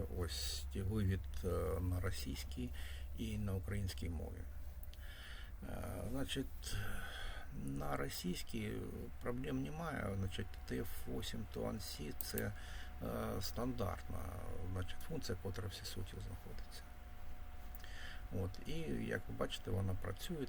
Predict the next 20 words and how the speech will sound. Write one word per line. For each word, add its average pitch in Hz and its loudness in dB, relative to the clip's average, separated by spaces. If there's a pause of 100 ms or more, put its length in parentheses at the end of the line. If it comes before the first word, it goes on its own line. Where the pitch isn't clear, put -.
тобто - 0
вона 101 2
переводить 95 2
У 87 -4
Т 113 0
Ф, 160 2 (260)
бо 92 4
ми 95 2 (100)
пишемо, - 0 (600)
е, - -4 (180)
наш 98 2 (120)
код - -2 (180)
в - -4
кодіровці 92 -2
У 90 0
Т 90 0
Ф, - -4
як 95 2
ви 90 2
бачили. - -4